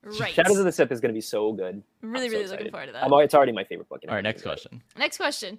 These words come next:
Speaker 1: Uh, choose one. Bothan brownies, Wookiee cookies, Ewok chocolates, or Tuscan
Speaker 3: What is
Speaker 1: tarts?
Speaker 3: chocolates?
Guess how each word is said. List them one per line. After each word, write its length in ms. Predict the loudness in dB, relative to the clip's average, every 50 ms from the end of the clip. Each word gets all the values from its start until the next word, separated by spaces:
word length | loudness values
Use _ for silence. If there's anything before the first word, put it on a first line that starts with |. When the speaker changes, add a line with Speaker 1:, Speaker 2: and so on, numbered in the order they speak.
| _ _
Speaker 1:
Uh, 280 | 0 2 4 4 2 0
choose 340 | -2 -2 -2 -2 -2 -4 -2
one. 460 | 0 0 0 0 -2 -6 -12 -12 -6
Bothan 420 | -2 0 0 0 -2 -2 -6 -4 -4
brownies, 480 | -2 -2 -2 -2 -2 -4 -6 -8 -8 -10
Wookiee 360 | -10 -10 -10 -8 -8 -8 -8
cookies, 480 | -8 -10 -10 -10 -10 -8 -8 -8 -10 -12 -12
Ewok 420 | -12 -10 -4 -2 -2 -2 -2 -2 -8 _ -18
chocolates, 1000 | -12 -6 -4 -4 -4 -6 -8 -12 -8 -6 -6 -6 -8 -10 -14 -14 -14 -14 -14 -16 _ _ _
or 140 | -10 -10 -8
Tuscan 420 | -8 -8 -10 -10 -10 -10 -12 -10
Speaker 3:
What 180 | -6 -6 -6 -6
is 120 | -6 -8
Speaker 1:
tarts? 100 | -10 -8
Speaker 3:
chocolates? 760 | -8 -8 -8 -10 -12 -12 -12 -10 -12 -12 -16 _ -20 -20 -20